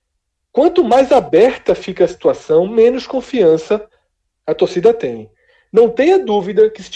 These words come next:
chegar na trigésima quarta, trigésima quinta rodada, o Sport em quinto, em sexto,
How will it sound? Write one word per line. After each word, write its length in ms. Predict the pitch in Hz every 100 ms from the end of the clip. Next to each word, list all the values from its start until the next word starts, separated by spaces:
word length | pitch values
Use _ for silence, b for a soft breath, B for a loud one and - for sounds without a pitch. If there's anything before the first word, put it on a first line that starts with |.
| -
chegar 400 | - 147 170 180
na 100 | 180
trigésima 440 | 165 175 180 208
quarta, 440 | - 160 165 160
trigésima 440 | - 143 185 208 190
quinta 300 | - 220 269
rodada, 720 | 254 202 151 135 139 143 - _ _ -
o 60 | 175
Sport 380 | - 165 165
em 100 | 240
quinto, 500 | - 208 202 196 185
em 80 | 185
sexto, 760 | 175 - 135 131 - 165 170